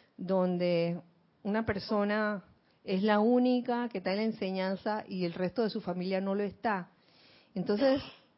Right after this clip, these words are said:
sé que algunos le ponen películas y que, "What the bleep do we know?", le ponen, se la ponen a sus familiares y los familiares y que,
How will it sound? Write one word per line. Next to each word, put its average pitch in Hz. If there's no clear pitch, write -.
sé 208
que 254
algunos 208
le 190
ponen 202
películas 208
y 180
que, -
"What 185
the 180
bleep 190
do 196
we 185
know?", 202
le 190
ponen, 185
se -
la 180
ponen 180
a 202
sus 196
familiares 175
y -
los 175
familiares 170
y 202
que, 139